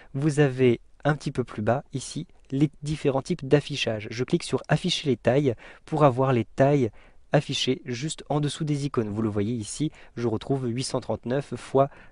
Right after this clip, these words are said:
mille trente-neuf. Vous avez aussi d'autres critères de tri qui existent. En effet, à partir du volet de gauche, si je descends un petit peu plus bas, donc vous le voyez par exemple, je peux choisir les différents types, les différentes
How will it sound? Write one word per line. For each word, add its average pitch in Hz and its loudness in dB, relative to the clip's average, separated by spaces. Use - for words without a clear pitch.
mille 139 0
trente-neuf. - -4
Vous 147 0
avez 151 4
aussi 180 2
d'autres 165 2
critères 156 2
de 123 0
tri - -2
qui - -6
existent. 127 0
En 113 -4
effet, 156 2
à 139 6
partir 143 0
du 135 -2
volet 143 6
de 120 0
gauche, 113 -2
si 151 -8
je 143 -4
descends 139 0
un 117 2
petit 131 -6
peu 131 0
plus - -6
bas, 107 2
donc 120 -4
vous 135 -2
le 135 2
voyez 120 2
par 107 -2
exemple, 110 -4
je 139 -4
peux 143 -2
choisir 131 0
les 127 2
différents 131 -2
types, - -6
les 120 -4
différentes 135 -4